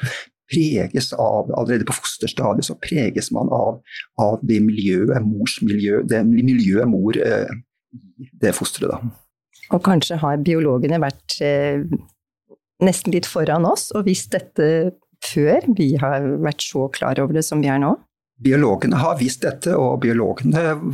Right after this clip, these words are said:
Speaker 1: var i ferd med å vise dette. De har jo arbeidet ofte med dyr, ikke sant, og dyreforsøk, og har,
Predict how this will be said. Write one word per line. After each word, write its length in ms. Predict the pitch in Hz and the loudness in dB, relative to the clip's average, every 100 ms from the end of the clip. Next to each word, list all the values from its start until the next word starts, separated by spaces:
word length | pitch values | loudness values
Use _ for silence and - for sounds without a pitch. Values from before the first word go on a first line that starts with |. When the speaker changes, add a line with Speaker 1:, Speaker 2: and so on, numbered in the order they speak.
| 135 | -2
Speaker 1:
var 160 | 147 170 | 0 0
i 60 | |
ferd 320 | - 123 104 | -2 -4 0
med 180 | 123 117 | 0 0
å 20 | 127 | 0
vise 360 | 131 180 - | -2 -2 -2
dette. 320 | - - 117 113 | -2 -2 -2 0
De 100 | 123 | 0
har 140 | 117 | 0
jo 140 | 120 120 | 0 0
arbeidet 400 | 120 120 110 - | -2 -2 -2 -4
ofte 240 | - 117 | -2 0
med 220 | 110 117 123 | 2 2 0
dyr, 260 | 127 156 185 | 2 2 -2
ikke 140 | - 131 | -4 -6
sant, 180 | 127 131 | -4 -4
og 80 | 127 | 0
dyreforsøk, 720 | 123 - 139 - 175 160 - | 0 0 -2 -4 -4 -4 -2
og 220 | 131 117 | 0 2
har, 240 | 123 135 | 0 0